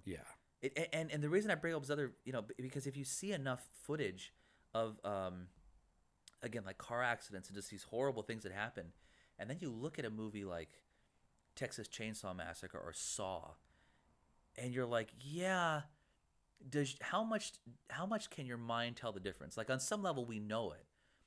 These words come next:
Speaker 2: but subconsciously, at least on a symbolic level, you're seeing someone's eye get taken out. You're
Speaker 1: Yeah.
Speaker 2: seeing someone chopped in half with a chainsaw.
Speaker 1: Yeah, the,
Speaker 2: You, you
Speaker 1: the
Speaker 2: know, like, that, that's, there's something to that, so.
Speaker 1: Think about that, uh,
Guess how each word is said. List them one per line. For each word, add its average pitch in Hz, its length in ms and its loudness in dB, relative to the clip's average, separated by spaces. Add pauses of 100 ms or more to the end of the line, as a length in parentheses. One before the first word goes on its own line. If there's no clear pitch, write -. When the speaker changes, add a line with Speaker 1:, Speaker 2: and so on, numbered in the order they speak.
(120)
Speaker 2:
but 131 160 4
subconsciously, 147 920 -2
at 117 80 -4
least 160 180 -2
on 139 80 0
a 104 40 0
symbolic 107 680 0
level, 78 320 -6 (380)
you're 123 100 0
seeing 113 360 0
someone's 101 340 -4 (100)
eye 98 200 0
get 92 180 -4
taken - 300 -10
out. 82 100 -8
You're 92 100 0
Speaker 1:
Yeah. 92 80 4
Speaker 2:
seeing 110 140 0
someone 95 260 -4
chopped - 420 -4
in 87 100 -8
half 87 220 -4
with 78 100 -8
a - 20 -10
chainsaw. 76 420 -14 (540)
Speaker 1:
Yeah, 110 140 0
the, 147 100 0
Speaker 2:
You, - 100 2
you - 80 0
Speaker 1:
the - 60 8
Speaker 2:
know, 127 140 6
like, 113 340 4
that, 123 240 4
that's, 143 300 2
there's 143 220 2
something 190 360 2
to 170 220 0
that, 95 280 -2
so. 92 380 0 (180)
Speaker 1:
Think 247 200 2
about 226 360 2
that, 135 220 4 (260)
uh, 135 40 -4